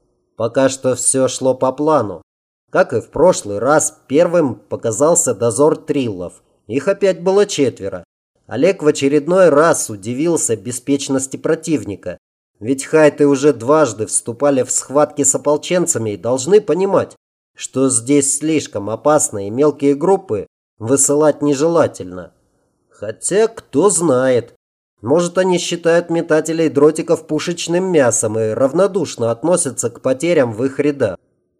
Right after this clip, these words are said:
Тем временем трилы суетливо просеменили к месту засады. Их головы, как и всё остальное, ни на миг не останавливались.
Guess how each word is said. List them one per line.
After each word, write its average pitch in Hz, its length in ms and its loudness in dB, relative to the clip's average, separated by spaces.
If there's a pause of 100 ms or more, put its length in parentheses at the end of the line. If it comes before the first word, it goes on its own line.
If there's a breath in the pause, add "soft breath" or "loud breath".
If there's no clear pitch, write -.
Тем 175 260 2
временем 131 800 0
трилы 147 460 2
суетливо 151 640 0
просеменили 139 920 -2
к - 140 -8
месту 139 420 0
засады. 120 680 -2 (500)
Их 131 340 0
головы, 135 540 4
как 104 260 -8
и 107 160 -4
всё 139 340 2
остальное, 135 920 2 (380)
ни 139 220 2
на 175 180 6
миг 175 340 -2
не 127 120 0
останавливались. 104 1080 -2